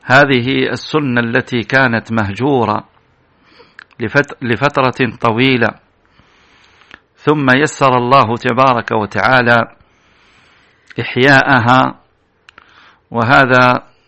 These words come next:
ببركة تعلم سنة النبي صلى الله عليه وعلى آله وسلم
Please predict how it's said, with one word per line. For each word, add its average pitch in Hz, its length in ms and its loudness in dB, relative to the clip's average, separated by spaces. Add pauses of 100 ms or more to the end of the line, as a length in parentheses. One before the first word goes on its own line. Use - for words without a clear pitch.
ببركة 123 1000 0 (1300)
تعلم 127 560 2
سنة 135 500 -2
النبي 120 580 -2
صلى 113 300 -2
الله 110 420 0
عليه 110 480 -2
وعلى 113 360 0 (300)
آله 110 260 -4
وسلم 120 600 -2